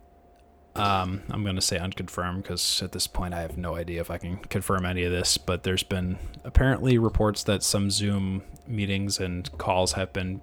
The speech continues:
being routed through China, whether it was by mistake or intentionally or just negligence.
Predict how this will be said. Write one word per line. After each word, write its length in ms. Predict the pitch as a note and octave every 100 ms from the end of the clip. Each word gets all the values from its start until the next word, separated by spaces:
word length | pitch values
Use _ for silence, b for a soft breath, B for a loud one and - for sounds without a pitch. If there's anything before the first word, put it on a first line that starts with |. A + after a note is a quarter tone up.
| -
being 240 | G2+ F#2
routed 300 | F2+ F2+ G2
through 140 | - E2+
China, 460 | - F#2 B2 D3 B2+
whether 320 | A#2 F#2 F2+
it 180 | F2+ -
was 180 | G2+ -
by 200 | F#2 F#2+
mistake 600 | G2 - A#2 B2 B2 G#2+
or 200 | F#2+ F2+
intentionally 720 | F#2+ - A2+ - G#2+ A2 G#2+
or 140 | F#2
just 440 | F2 F2+ - - -
negligence. 840 | F#2+ G2 G#2+ G#2 G#2+ G#2 - -